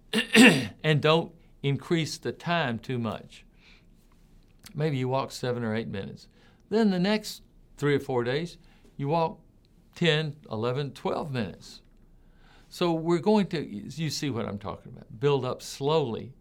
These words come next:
to this goal that you have of better diet, a little more exercise.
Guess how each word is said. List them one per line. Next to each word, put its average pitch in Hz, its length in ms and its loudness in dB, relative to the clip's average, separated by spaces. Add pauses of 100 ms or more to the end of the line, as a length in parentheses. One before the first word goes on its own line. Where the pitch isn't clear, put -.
(840)
to 139 100 0
this 131 560 -2 (540)
goal 147 400 2
that 107 240 -4
you 117 100 -4
have 120 300 -4
of 104 160 -6 (1200)
better 127 240 0
diet, 147 400 2 (1300)
a 147 40 -4
little 180 160 4
more 190 240 4
exercise. - 880 -8